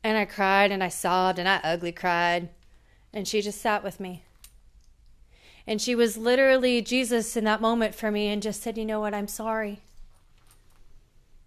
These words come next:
I'm sorry people hurt you. I'm sorry you had a bad day, but you didn't take it to the bar. You came home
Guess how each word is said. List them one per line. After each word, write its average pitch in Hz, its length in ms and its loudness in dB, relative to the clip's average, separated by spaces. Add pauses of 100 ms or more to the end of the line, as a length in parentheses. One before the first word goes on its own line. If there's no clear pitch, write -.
(220)
I'm 226 140 0
sorry 240 300 0
people 240 300 -6
hurt 233 240 0
you. 220 120 0
I'm 208 120 0
sorry 254 380 0
you 247 120 -2
had 220 260 0
a 220 80 2
bad 208 440 0
day, 208 480 -2 (920)
but 220 160 -2
you 214 120 2
didn't 214 460 -4
take 208 240 -8
it 220 120 -10
to - 100 -8
the 202 100 -8
bar. 196 500 -4 (840)
You 214 100 -4
came 220 300 -4
home 196 400 -2